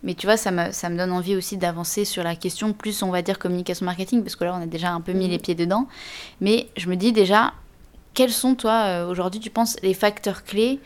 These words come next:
Speaker 1: qui ont contribué, en fait, à la croissance, euh, de la marque depuis son lancement ? Donc,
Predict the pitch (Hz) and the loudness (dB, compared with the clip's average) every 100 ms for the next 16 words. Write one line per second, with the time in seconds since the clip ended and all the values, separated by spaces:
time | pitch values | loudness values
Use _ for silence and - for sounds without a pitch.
0 | - - - - - 208 196 190 185 226 | -14 -20 -20 -14 -2 2 2 2 2 2
1 | - 220 220 254 240 226 185 170 - 214 | 2 2 4 4 4 2 2 0 2 0
2 | 208 247 247 - 185 175 170 170 170 165 | 2 2 2 2 0 0 0 -2 -2 -2
3 | 175 180 247 - 185 175 185 190 180 - | 2 4 2 0 -6 -4 -6 -4 -6 -8
4 | - - - 170 - | -12 -12 -10 -10 -10